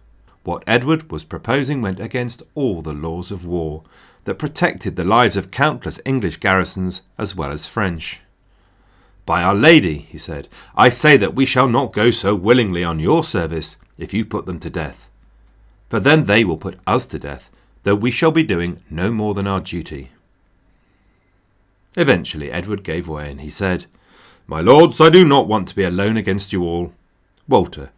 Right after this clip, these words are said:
go back to Calais and tell its commander that this is the limit of my clemency.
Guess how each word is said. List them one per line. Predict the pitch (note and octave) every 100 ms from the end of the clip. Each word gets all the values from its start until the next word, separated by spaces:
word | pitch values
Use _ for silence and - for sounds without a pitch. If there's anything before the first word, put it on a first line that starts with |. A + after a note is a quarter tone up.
| _ _ -
go | C#3+ A2+
back | E2+ -
to | -
Calais | - D2+ C#2 - _ _ - _
and | - -
tell | C3
its | A#2 -
commander | - A2+ B2 A#2+ B2+
that | F#2+ - -
this | D3 - -
is | D#2
the | E2
limit | D#2 E2+ E2
of | D#2+
my | E2+ E2+
clemency. | - G2+ E2 D#2 D#2 C#2+